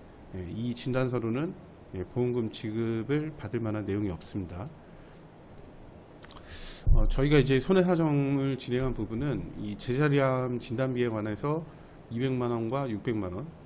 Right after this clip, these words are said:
그래서 이렇게 총 팔백만 원의 손해사정을 진행을 했는데, 예, 진단명 자체는 이렇게 이제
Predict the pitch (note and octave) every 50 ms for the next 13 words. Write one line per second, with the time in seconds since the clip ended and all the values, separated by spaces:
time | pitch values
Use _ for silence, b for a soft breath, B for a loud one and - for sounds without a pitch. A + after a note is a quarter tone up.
0 | - - - A2 - B2 A2+ A2+ A#2 A2 - - D3 - - G2+ F2 - - D3+
1 | C3+ - - E3 D#3+ D#3+ D#3 D3 C3+ B2 A#2+ A#2 A2+ A2 A2 - C#3+ C#3+ C3+ C3+
2 | B2+ A#2+ A2 A2 A2 G#2+ - - G#2 G2+ G#2 G#2 A2+ C#3 D3+ C#3 - - C3+ A#2
3 | - B B B B B B B B - G2 - - B2 C3+ D#3 D#3 D#3+ D#3 D3+
4 | C#3+ C#3 A#2+ - - C#3 B2 C3 D3 D#3 D#3 D#3 - - G2 G2+ - - - A2
5 | G2+ G2 G2+ G2 F#2+ F#2 F2 E2+ D#2+